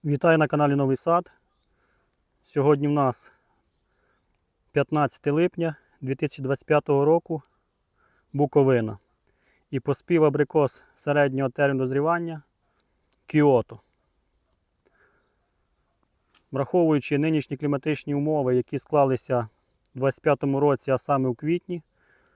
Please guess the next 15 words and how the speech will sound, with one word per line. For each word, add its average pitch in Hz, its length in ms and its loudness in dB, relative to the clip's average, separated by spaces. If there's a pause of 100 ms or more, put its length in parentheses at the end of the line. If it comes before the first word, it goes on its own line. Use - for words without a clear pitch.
(140)
коли 139 500 4 (1900)
зима 135 520 0 (280)
перемістилася 135 960 0 (1160)
на 131 220 -2
один 139 280 2
тиждень 135 500 0 (1700)
у 131 100 -4
квітень, 175 560 0 (420)
і, 135 160 -4
відповідно, 143 560 0
були 139 440 0 (240)
цілий 151 280 0
тиждень 131 520 0 (100)
приморозки 165 580 0
сильні. 165 420 -4